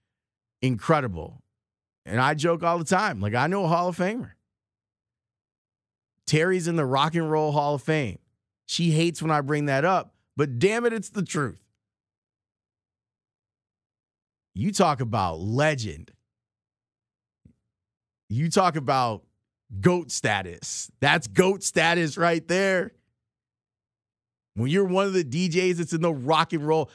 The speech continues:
not the Radio Hall of Fame, not the Sports Radio Hall of Fame. There's a couple of those. She's in the Rock and Roll Hall of Fame, man. All right, I totally geeked out about Terry Hemmert.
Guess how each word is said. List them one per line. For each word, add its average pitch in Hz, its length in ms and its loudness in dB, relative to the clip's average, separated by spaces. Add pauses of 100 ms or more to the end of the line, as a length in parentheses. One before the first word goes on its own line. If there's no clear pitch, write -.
not 285 180 0
the 349 80 -2
Radio 233 720 0
Hall 143 280 0
of 120 80 -4
Fame, 101 340 -6 (1400)
not 202 260 2
the 240 80 -2
Sports 214 480 0
Radio 185 380 0
Hall 170 260 2
of 165 80 -4
Fame. 165 580 -2 (540)
There's 196 320 2
a 196 40 -6
couple 220 360 0
of 185 80 0
those. 170 640 -2 (720)
She's 339 220 -2
in 466 120 4
the 302 80 0
Rock 294 240 4
and 269 140 -6
Roll 262 240 4
Hall 233 240 2
of 254 80 -2
Fame, 214 340 2
man. 202 460 2 (1600)
All 117 100 0
right, 98 200 -2
I 131 60 2
totally 143 320 0
geeked 117 280 -2
out 104 200 0
about 95 240 -2
Terry 95 240 -2
Hemmert. 80 340 -6